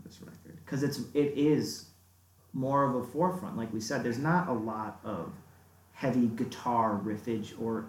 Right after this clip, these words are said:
really any guitar heroics all over this album. I think,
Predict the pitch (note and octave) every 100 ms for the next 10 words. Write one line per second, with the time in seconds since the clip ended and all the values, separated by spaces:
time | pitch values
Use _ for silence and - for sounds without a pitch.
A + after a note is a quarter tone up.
0 | - A#2+ A#2+ A#2 A#2+ A#2 A2 G2+ - A#2+
1 | A#2 A2+ - - - C3 G#2+ G#2+ A#2 G#2+
2 | - - G#2+ G#2 G2+ G#2+ G2+ G#2 G#2 G2+
3 | - A2 G#2+ - A#2+ - A#2 - C#3 B2+